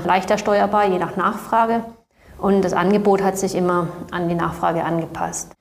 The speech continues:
Die Erneuerbaren werden jetzt tendenziell eher dort gebaut, wo die Ressourcen besser sind, also Wind insbesondere an der Küste oder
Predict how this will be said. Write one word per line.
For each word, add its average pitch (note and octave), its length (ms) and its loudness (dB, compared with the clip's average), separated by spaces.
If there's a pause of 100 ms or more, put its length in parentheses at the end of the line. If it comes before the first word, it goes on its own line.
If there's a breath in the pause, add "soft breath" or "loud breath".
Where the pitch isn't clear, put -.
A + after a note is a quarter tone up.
(380 soft breath)
Die F#3 180 4
Erneuerbaren A#3 840 4
werden F#3+ 280 4
jetzt F#3 500 0
tendenziell A3+ 520 2
eher F#3+ 120 6
dort F#3 240 2
gebaut, G3+ 420 4
wo F#3+ 60 2
die E3+ 120 2
Ressourcen F3 500 0
besser F3+ 280 2
sind, A3 280 2 (480 loud breath)
also F3+ 260 0
Wind G3+ 220 4
insbesondere F3 680 2
an E3 140 0
der E3 100 0
Küste G#3 540 0 (320)
oder E3 400 0